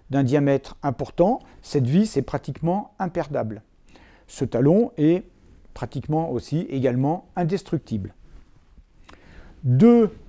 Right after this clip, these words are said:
il se marie bien à la poignée du C Z.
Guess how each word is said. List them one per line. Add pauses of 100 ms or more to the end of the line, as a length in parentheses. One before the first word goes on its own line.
(140)
il
se
marie
bien
à
la
poignée (2000)
du
C
Z.